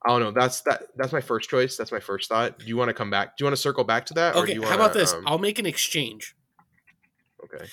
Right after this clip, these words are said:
Speaker 2: If we do Kung Fu Hustle for the kinda straight comedy,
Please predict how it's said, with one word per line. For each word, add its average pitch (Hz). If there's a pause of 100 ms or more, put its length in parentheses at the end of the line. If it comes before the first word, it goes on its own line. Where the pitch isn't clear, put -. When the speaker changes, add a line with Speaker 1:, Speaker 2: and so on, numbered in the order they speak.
(320)
Speaker 2:
If 160
we 185
do 247
Kung 196
Fu 202
Hustle 151 (280)
for 147
the 131
kinda 135
straight 143
comedy, 156